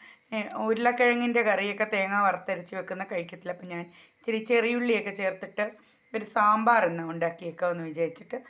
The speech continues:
സാമ്പാറിനുള്ള കഷ്ണങ്ങളൊക്കെ ദാണ്ട് ഇവിടെ ഇരിക്കുന്നു. പിന്നെ ദാണ്ട് ബാക്കിയുള്ളത് ഇവിടെ ഇങ്ങനെ എടുത്ത് വെച്ചേക്കുന്നിട്ട് ഞാനത് ഇച്ചിരി ഉണ്ടാക്കുക കേട്ടോ. ഞാൻ ഒരു ശകലം തുമരപ്പരിപ്പ് എടുത്ത്, ആ,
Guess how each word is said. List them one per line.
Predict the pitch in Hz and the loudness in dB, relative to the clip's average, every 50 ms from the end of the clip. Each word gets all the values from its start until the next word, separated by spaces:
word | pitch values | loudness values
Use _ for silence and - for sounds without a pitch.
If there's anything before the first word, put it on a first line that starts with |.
| - - _ _ - | -20 -20 _ _ 0
സാമ്പാറിനുള്ള | - 214 196 196 196 196 190 190 185 180 180 190 | 2 2 2 4 4 4 4 2 0 0 0 0
കഷ്ണങ്ങളൊക്കെ | 190 190 185 - - 190 190 190 185 180 - 190 | 0 -2 -4 -6 -8 -8 -6 -6 -6 -4 -4 -2
ദാണ്ട് | 180 170 165 170 185 | -2 -2 -2 0 -2
ഇവിടെ | 185 190 180 170 170 | -2 -2 -4 -10 -10
ഇരിക്കുന്നു. | 175 160 160 160 - 175 180 185 208 254 - - _ _ _ _ _ _ | -10 -12 -12 -12 -12 -12 -10 -10 -12 -12 -14 -18 _ _ _ _ _ _
പിന്നെ | - 180 175 175 | -12 -8 -4 -2
ദാണ്ട് | 175 170 160 165 160 180 | -2 -2 -2 -2 -4 -2
ബാക്കിയുള്ളത് | 185 180 170 165 - - 190 170 165 160 170 175 220 254 - - _ _ _ _ - | 0 0 0 0 -2 -4 -4 -4 -2 -2 -2 -2 -4 -4 -6 -10 _ _ _ _ -8
ഇവിടെ | 180 180 185 | -4 -2 0
ഇങ്ങനെ | 175 170 175 175 175 170 | 0 -2 -2 -4 -4 -4
എടുത്ത് | 170 170 - - 190 | -6 -6 -6 -6 -6
വെച്ചേക്കുന്നിട്ട് | 175 165 - 185 175 170 175 175 170 170 185 | -6 -4 -2 -4 -4 -2 -4 -8 -10 -10 -8
ഞാനത് | 170 170 165 170 165 165 156 | -6 -4 -4 -4 -6 -8 -10
ഇച്ചിരി | 147 - 170 170 165 | -14 -14 -10 -8 -6
ഉണ്ടാക്കുക | 165 160 160 160 165 170 170 - 185 190 | -6 -4 -2 -2 -2 -2 -4 -6 -10 -10
കേട്ടോ. | 208 208 208 185 160 - _ _ _ _ _ _ _ _ _ _ - | -8 -8 -8 -8 -10 -10 _ _ _ _ _ _ _ _ _ _ -8
ഞാൻ | 196 196 190 190 190 - - 196 | -6 -6 -4 -6 -6 -6 -8 -8
ഒരു | 190 190 | -8 -8
ശകലം | 208 208 240 196 190 190 196 190 196 220 254 - - - 202 175 - - | -6 -2 0 0 0 0 0 0 0 0 -2 -4 -8 -18 -20 -8 -2 -2
തുമരപ്പരിപ്പ് | 202 190 196 185 196 190 - 202 190 180 180 - | 0 0 0 -2 -2 -2 -4 -4 -6 -6 -2 -2
എടുത്ത്, | 190 170 170 165 - 208 220 - - _ _ _ _ _ _ _ - | 0 0 0 0 -2 -4 -6 -6 -10 _ _ _ _ _ _ _ -10
ആ, | 190 185 180 | -8 -8 -8